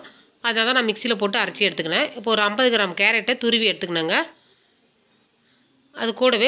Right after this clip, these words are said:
ஒரு மூணு பச்சை மிளகா, அதையும் பொடியா நறுக்கி சேர்த்துக்குங்க. இது பார்த்தீங்கன்னா, கொடை மிளகா, அதுவும் ஒரு, ஒரு piece போட்டிங்கன்னா போதும். அதையும் பொடியா நறுக்கி சேர்த்துக்குங்க. மல்லித்தழை, இது கூட பார்த்தீங்கன்னா, ரெண்டு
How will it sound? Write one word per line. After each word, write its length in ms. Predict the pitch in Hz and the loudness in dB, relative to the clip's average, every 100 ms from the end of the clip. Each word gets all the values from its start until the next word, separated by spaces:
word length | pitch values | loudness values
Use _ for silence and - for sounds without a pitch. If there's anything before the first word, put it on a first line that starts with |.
| 285 | 4
ஒரு 100 | 208 208 | 4 2
மூணு 160 | 240 214 | 2 0
பச்சை 160 | 208 208 | 0 0
மிளகா, 220 | 196 190 247 | 0 2 2
அதையும் 220 | 220 233 | 0 0
பொடியா 180 | 214 220 220 | 0 0 2
நறுக்கி 240 | 196 190 175 | 0 -2 -4
சேர்த்துக்குங்க. 420 | 165 160 160 214 311 - _ _ _ _ _ _ _ _ _ _ _ _ _ _ 277 | -4 -4 -2 -2 -2 -10 _ _ _ _ _ _ _ _ _ _ _ _ _ _ -4
இது 100 | 247 240 | -2 0
பார்த்தீங்கன்னா, 320 | 233 240 269 | 2 2 2
கொடை 160 | 226 226 220 | 2 2 4
மிளகா, 320 | 196 180 233 - - _ _ _ _ _ - 247 | 2 2 0 -2 -10 _ _ _ _ _ -4 0
அதுவும் 260 | 269 269 240 | 2 4 4
ஒரு, 140 | 214 190 208 - 254 | 2 -2 -8 -4 0
ஒரு 120 | 254 262 | 2 2
piece 180 | 285 - | 0 0
போட்டிங்கன்னா 380 | 233 208 202 233 208 | 0 2 0 0 2
போதும். 320 | 190 185 269 240 | 2 4 4 4
அதையும் 240 | 226 247 | 0 0
பொடியா 160 | 214 208 202 | 0 2 0
நறுக்கி 220 | 180 202 | -2 -2
சேர்த்துக்குங்க. 400 | 180 160 180 214 247 | -4 -2 -2 0 2
மல்லித்தழை, 500 | 202 214 214 175 190 320 - _ _ _ _ _ _ _ _ _ _ _ _ _ _ _ _ _ _ _ _ - | 0 0 0 0 0 -2 -8 _ _ _ _ _ _ _ _ _ _ _ _ _ _ _ _ _ _ _ _ -8
இது 120 | 240 269 | -2 2
கூட 100 | 277 | 2
பார்த்தீங்கன்னா, 380 | 240 214 262 240 | 2 2 2 2
ரெண்டு 160 | 247 | 2